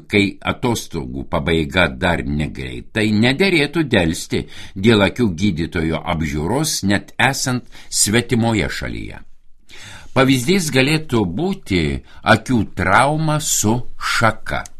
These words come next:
Ragenos traumos pasitaiko neretai. Ir esant nedideliam akies paviršiaus sužalojimui, užgyja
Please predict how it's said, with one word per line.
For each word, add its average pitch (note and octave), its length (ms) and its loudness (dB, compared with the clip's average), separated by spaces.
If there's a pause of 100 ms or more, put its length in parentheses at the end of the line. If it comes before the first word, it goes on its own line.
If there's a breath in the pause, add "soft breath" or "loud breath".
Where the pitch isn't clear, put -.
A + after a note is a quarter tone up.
(1000 soft breath)
Ragenos C3 840 6 (960)
traumos F#2+ 640 4 (400)
pasitaiko G2 760 0
neretai. G2+ 540 0 (640 loud breath)
Ir G#2 200 4
esant B2 480 4
nedideliam G2+ 880 4
akies F#2+ 320 -2
paviršiaus E2+ 720 0
sužalojimui, F#2+ 920 2 (300)
užgyja E2 800 2